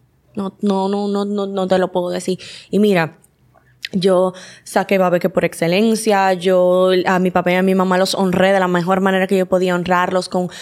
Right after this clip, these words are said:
con actividades extracurriculares, que si esto, que si lo otro. Cosas que tú puedes decir que superficialmente te dan a entender que tú puedes estar orgullosa de ti.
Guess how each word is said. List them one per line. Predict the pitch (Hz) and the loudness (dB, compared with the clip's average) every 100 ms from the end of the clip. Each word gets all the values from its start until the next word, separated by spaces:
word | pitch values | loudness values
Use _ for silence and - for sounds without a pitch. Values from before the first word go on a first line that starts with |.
| - - | -18 -6
con | 285 | -4
actividades | 226 214 196 190 196 | 0 2 2 2 0
extracurriculares, | 190 202 196 196 190 202 185 185 190 196 | -2 -4 0 0 2 2 2 2 0 0
que | 220 | -2
si | 214 220 | -2 0
esto, | 202 202 | 0 -2
que | 196 | -2
si | 214 | 2
lo | 196 | 4
otro. | 196 202 196 - _ - | 2 0 -4 -6 _ -2
Cosas | 311 415 440 | 0 2 0
que | 427 | 2
tú | 370 | 0
puedes | 403 403 403 | 2 2 2
decir | - | 2
que | 330 | 0
superficialmente | 294 294 277 277 294 320 320 320 | 0 0 0 0 2 2 0 0
te | |
dan | 294 285 | 0 0
a | 311 | 0
entender | 311 302 | 0 0
que | 294 | 0
tú | 277 240 | -2 -2
puedes | 403 233 | 0 0
estar | 202 190 | 0 0
orgullosa | 185 180 185 | 0 0 0
de | 180 | -2
ti. | 175 170 | 0 -4